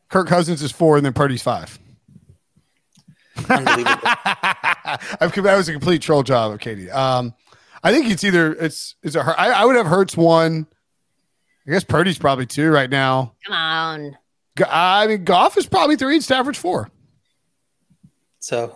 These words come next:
Speaker 2: Go-, Goff Hall of Fame case in this offseason from Brinson.
Speaker 1: Put him in
Speaker 2: Get
Speaker 1: the Hall of
Speaker 2: ready
Speaker 1: Fame.
Speaker 2: for
Speaker 1: Go
Speaker 2: it.
Speaker 1: win a Super Bowl. Uh, you know, I, I'll tell you what. I was watching,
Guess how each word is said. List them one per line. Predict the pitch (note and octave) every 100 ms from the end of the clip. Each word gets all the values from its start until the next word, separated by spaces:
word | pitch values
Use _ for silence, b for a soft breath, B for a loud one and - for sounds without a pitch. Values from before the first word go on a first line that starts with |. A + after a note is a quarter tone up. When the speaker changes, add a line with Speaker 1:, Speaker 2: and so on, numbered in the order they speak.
| -
Speaker 2:
Go-, | - A3 C3+
Goff | C3 C3+ C#3+
Hall | C#3
of | B2
Fame | B2 A#2+
case | - A#2 -
in | - B2+
this | A#2+ A2+
offseason | A#2+ - B2+ B2
from | B2 A#2
Brinson. | A#2+ A#2+ D3+
Speaker 1:
Put | C#3+ D#3
him | F#3
in |
Speaker 2:
Get | F#3
Speaker 1:
the |
Hall | G3
of | F#3+
Speaker 2:
ready | A3
Speaker 1:
Fame. |
Speaker 2:
for | G#3
Speaker 1:
Go | B3
Speaker 2:
it. |
Speaker 1:
win | C4+
a |
Super | - C4+ C4+
Bowl. | G#3+ B B
Uh, | -
you | B3
know, | C#4 C#4 -
I, | G#3+ -
I'll | G#3
tell | - D4+
you |
what. | A3+ F3+
I | F3
was | A3
watching, | E3 E3+ F#3+